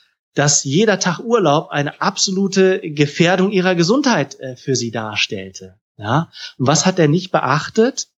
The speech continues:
Er hat nicht beachtet, meine Leute haben völlig andere Landkarten als ich. Ja? Und das finde ich immer,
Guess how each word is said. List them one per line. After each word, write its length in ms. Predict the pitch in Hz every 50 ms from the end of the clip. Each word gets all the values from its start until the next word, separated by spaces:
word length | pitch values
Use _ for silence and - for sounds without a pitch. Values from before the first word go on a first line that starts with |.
| _ _ _ _ _ _ _ -
Er 140 | 139 117
hat 120 | 127 - -
nicht 160 | 147 147 -
beachtet, 540 | - - 156 156 - - 190 180 185 - - _
meine 320 | - 117 113 123 131 127 120
Leute 520 | 113 113 117 123 139 - - 190 185 - - - - -
haben 220 | - 123 123 123
völlig 540 | - - - - 139 156 196 208 - - -
andere 280 | 143 143 147 139 131 113
Landkarten 880 | 113 113 113 127 135 147 - - - 156 160 160 165 - 175 175 175 _ _ _ _ _ _ _ _ _ _ _
als 380 | - - 135 160 165 - - -
ich. 440 | - 156 139 120 - - - - - _ _ _ _ _ _ _ -
Ja? 300 | 110 104 120 135 139 - - - - - -
Und 140 | 135 135
das 140 | 165 - -
finde 200 | - 202 196 175
ich 120 | 175 185 -
immer, 400 | 170 170 165 165 165 151 -